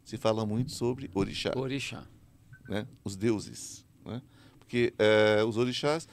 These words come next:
Speaker 1: é como se você pegasse Deus e dividisse ele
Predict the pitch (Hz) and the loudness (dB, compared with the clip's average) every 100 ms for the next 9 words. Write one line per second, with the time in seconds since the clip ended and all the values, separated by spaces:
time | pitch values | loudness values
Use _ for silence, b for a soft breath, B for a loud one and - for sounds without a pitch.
0 | b - 117 127 127 127 123 117 107 101 | b -6 -4 -4 -6 -6 -6 -6 -2 -2
1 | 107 104 107 135 139 131 135 135 110 120 | -2 -8 -4 -4 -4 -10 -10 -10 -8 -8
2 | - 120 120 139 | -6 -4 -4 -6